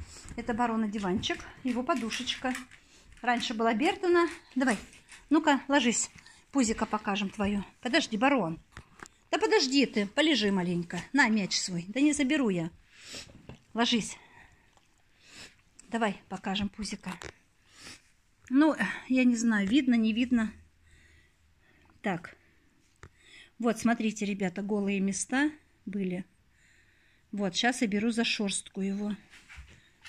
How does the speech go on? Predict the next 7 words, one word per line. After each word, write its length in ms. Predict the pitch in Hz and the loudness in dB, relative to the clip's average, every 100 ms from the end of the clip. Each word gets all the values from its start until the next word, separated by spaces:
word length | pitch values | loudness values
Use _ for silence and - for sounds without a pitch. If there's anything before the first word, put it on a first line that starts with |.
| - _ - | -20 _ -14
Вот. 200 | 208 196 - - - | -8 -8 -10 -16 -2
И 100 | 269 | 2
вот 140 | 277 208 | 4 4
здесь 260 | 214 233 | 2 2
всё 180 | - 214 | 2 0
было 240 | 214 214 | 2 0
голенькое. 680 | 190 208 196 202 - 190 190 | 0 0 2 0 -2 -4 -4